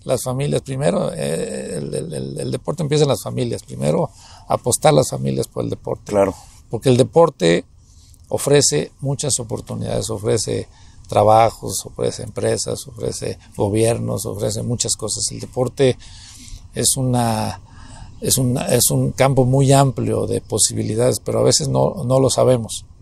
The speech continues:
Speaker 2: Sí.
Speaker 1: Es falta nada más de, de información. Y pues, obviamente, meterse más a la información, las, las, las, las, este, las asociaciones, los institutos, los,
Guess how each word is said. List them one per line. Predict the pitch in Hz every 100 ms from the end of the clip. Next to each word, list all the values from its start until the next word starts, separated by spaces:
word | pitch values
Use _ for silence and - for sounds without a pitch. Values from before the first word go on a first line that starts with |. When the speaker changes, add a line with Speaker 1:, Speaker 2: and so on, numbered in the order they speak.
| -
Speaker 2:
Sí. | - 98 95 - -
Speaker 1:
Es | 120
falta | - 123 135
nada | 127 120
más | 123 123
de, | 117 113 101 - - -
de | 123
información. | 101 113 113 110 127 131 110 - - - - - -
Y | -
pues, | 135 127 - -
obviamente, | 139 151 143 147 131 139 - - - - - - -
meterse | 180 123 - 147 131 147
más | 135 139 143
a |
la | 131
información, | 117 110 117 110 123 135 135
las, | 123 113 - - - - -
las, | 135 123 -
las, | 147 127 131 - - 240 202 - - - -
las, | 156 127 123 -
este, | 113 - 113 110 107 - - - - - - - - - - - - - -
las | 196 120 113
asociaciones, | 131 113 135 - 127 127 127 131
los | 123 -
institutos, | 113 - 113 123 123 - 117
los, | 113 110